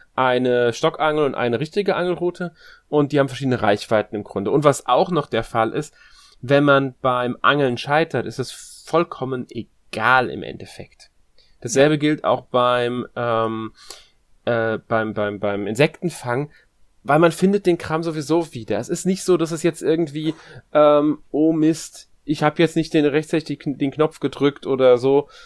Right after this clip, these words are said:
Speaker 1: Nee, es ist halt dann einfach passiert und pff, ja, irgendwann krieg ich es dann doch noch oder so.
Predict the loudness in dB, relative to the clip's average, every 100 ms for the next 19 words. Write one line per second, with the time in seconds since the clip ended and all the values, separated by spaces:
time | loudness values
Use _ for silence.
0 | -18 0 2 4 2 -4 0 0 2 0
1 | -2 -6 -6 2 4 4 0 -4 -8 -20
2 | -20 _ 2 2 2 _ 2 4 4 2
3 | -4 -6 -2 -2 -2 -4 -6 -8 -6 -6
4 | -4 -2 -4